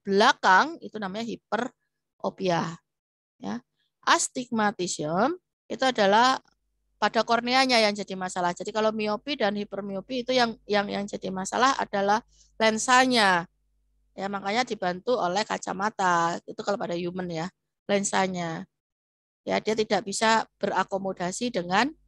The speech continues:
baik gitu ya. Sehingga cahaya itu tidak jatuh pada fovea, jatuh di depannya fovea atau jatuh di belakangnya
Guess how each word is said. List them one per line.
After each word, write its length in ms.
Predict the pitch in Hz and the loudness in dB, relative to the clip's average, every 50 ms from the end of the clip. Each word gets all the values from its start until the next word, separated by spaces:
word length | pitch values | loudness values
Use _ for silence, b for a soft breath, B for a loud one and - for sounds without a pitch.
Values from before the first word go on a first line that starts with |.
| _ _ _ - | _ _ _ 2
baik 320 | - 220 226 220 208 180 - _ _ _ _ _ _ | 6 8 8 8 6 4 0 _ _ _ _ _ _
gitu 240 | _ - - 175 165 | _ -18 -12 -10 -8
ya. 160 | 156 156 165 | -8 -8 -8
Sehingga 400 | - 196 190 208 233 247 262 - b b b b b _ - | -10 -8 -2 2 4 4 2 2 b b b b b _ 0
cahaya 400 | 226 214 214 208 202 202 202 196 | 2 4 4 4 4 2 2 0
itu 160 | 202 - 269 | -2 -4 -6
tidak 240 | - 226 - 185 156 | -6 -6 -8 -8 -6
jatuh 320 | - - 175 - 240 254 | -4 -4 -4 -2 -2 -2
pada 480 | 240 - 185 - - 185 196 214 240 240 _ | -2 -2 -4 -4 -2 -2 -2 -2 -4 -6 _
fovea, 640 | - - 202 208 196 196 175 165 156 151 147 - 165 - _ _ _ _ _ _ _ _ _ - | -8 -6 -4 -2 0 2 2 2 2 0 -2 -4 -8 -12 _ _ _ _ _ _ _ _ _ -4
jatuh 320 | - 214 202 202 - 214 - | 2 2 2 4 2 0 -2
di 80 | 220 | -2
depannya 720 | 202 202 190 - - 170 160 165 170 208 254 302 320 349 349 _ _ _ _ _ _ _ - | -2 -4 -4 -2 -2 -2 -2 -2 0 2 4 4 4 2 0 _ _ _ _ _ _ _ -12
fovea 480 | 277 285 294 294 285 285 285 277 277 | -10 -6 -2 2 4 6 6 6 4
atau 320 | - - 208 208 - 214 208 | 4 0 -4 -4 -4 -8 -8
jatuh 320 | - 202 185 - 226 240 | -6 -8 -8 -6 -8 -10
di 160 | - 214 202 | -10 -10 -12
belakangnya 960 | _ - 214 214 214 208 208 - - 285 330 339 349 330 320 285 240 190 156 | _ 2 6 8 8 8 8 6 6 4 4 4 4 2 2 4 4 4 4